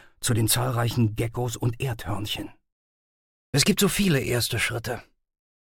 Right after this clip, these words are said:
Wir finden, der wichtigste erste Schritt ist der, der andere vorwärts bringt, der inspiriert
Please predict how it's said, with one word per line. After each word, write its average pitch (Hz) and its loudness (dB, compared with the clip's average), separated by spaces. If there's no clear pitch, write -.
Wir 170 8
finden, 175 4
der 127 4
wichtigste 147 0
erste 135 0
Schritt 131 0
ist - -2
der, 131 0
der - -2
andere 127 0
vorwärts 110 0
bringt, - -8
der 135 8
inspiriert - 0